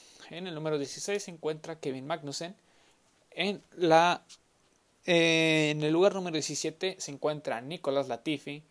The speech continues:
Am, en el lugar número dieciocho se encuentra, eh, el piloto debutante de Williams,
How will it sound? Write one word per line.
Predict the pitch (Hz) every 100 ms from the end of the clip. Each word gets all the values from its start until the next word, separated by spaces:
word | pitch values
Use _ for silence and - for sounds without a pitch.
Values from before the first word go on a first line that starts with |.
| _ _ _ _ _ _ -
Am, | 160 151 143 143 143 143 139 - - _ _ _ _ _ _ _ _ _ _ _ _ _ _ - - - -
en | 190
el |
lugar | 165 165
número | 165 160
dieciocho | 147 - 170 - 156
se | 147
encuentra, | 127 139 139 143 139 131 120 117 117 - _ -
eh, | 139 135 131 123
el | 123
piloto | 131 139 160
debutante | 143 131 - 147 156
de | 143
Williams, | 147 143 151 180 -